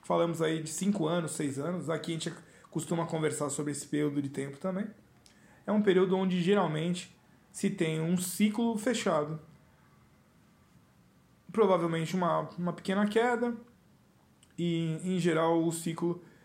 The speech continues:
ele fecha na alta, onde você vai respeitando o comprar na baixa e vender na alta,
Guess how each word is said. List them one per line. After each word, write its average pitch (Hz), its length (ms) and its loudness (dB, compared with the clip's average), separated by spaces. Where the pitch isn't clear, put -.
ele 160 160 -2
fecha 151 640 0
na 175 160 2
alta, 170 380 2
onde 156 120 -2
você 151 380 -2
vai 147 340 -2
respeitando 143 1080 -2
o 131 60 -6
comprar 147 460 -4
na 151 100 -2
baixa 123 420 -4
e 135 60 -2
vender 139 460 -4
na 165 100 -2
alta, 185 400 0